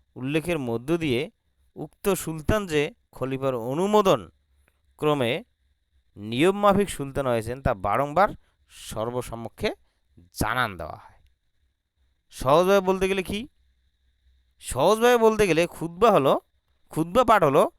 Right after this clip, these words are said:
সুলতানের নামে প্রকাশ্যে ধর্ম উপদেশ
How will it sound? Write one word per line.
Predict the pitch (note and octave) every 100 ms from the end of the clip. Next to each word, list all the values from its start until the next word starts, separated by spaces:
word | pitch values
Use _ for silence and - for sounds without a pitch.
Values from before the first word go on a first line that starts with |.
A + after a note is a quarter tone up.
| _ _ _
সুলতানের | - - F3 F3+ G#3+ A3 A#3 G#3+
নামে | D3 A#2+ D#3 G#3
প্রকাশ্যে | - C3+ D3+ D3+ - G#3+ G3+
ধর্ম | A#2+ G2 B2 C#3
উপদেশ | C#3+ C#3+ E3+ B3 -